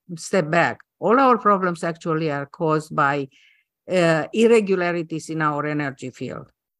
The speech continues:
And everybody has an energy field, a dog, a cat, a human, a flower, even a stone.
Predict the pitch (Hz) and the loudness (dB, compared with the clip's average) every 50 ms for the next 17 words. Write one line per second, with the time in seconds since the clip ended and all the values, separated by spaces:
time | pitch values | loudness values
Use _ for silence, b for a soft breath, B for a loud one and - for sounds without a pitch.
0 | _ _ _ _ _ _ _ 185 175 180 170 170 170 165 165 165 165 165 - 220 | _ _ _ _ _ _ _ 0 2 4 4 4 4 4 4 2 0 2 2 4
1 | 214 220 233 208 185 170 165 160 151 139 170 156 151 151 147 151 147 143 139 139 | 4 6 4 4 6 4 4 2 2 2 2 2 2 0 0 0 -2 -2 -4 -4
2 | 135 131 139 143 139 - - 143 139 127 131 - - - - - _ - 170 160 | -6 -8 -10 -10 -10 -6 -6 -4 -4 -4 -6 -8 -12 -16 -20 -12 _ -2 -2 0
3 | 156 180 180 180 180 180 180 180 175 _ - - 131 - - - 170 165 156 151 | 2 4 4 6 6 4 2 0 -4 _ -8 -6 -6 -6 -2 0 2 2 2 2
4 | 151 151 - _ _ _ _ - 185 170 147 - - 196 190 190 175 170 160 151 | 0 -2 -6 _ _ _ _ -8 -6 -6 -6 -2 0 0 2 2 2 2 0 0
5 | 156 156 B B B B B - - - - - 196 202 208 196 185 185 170 151 | -2 -4 B B B B B -10 -10 -4 0 4 6 8 8 8 8 6 6 4
6 | 147 143 - 156 - _ _ _ _ _ _ _ _ _ _ _ _ _ - 196 | 2 0 -4 -6 -10 _ _ _ _ _ _ _ _ _ _ _ _ _ 2 2
7 | 214 220 240 214 190 175 165 - - 190 175 160 143 - | 4 4 4 4 2 0 -2 -4 -4 -2 -2 -2 -4 -6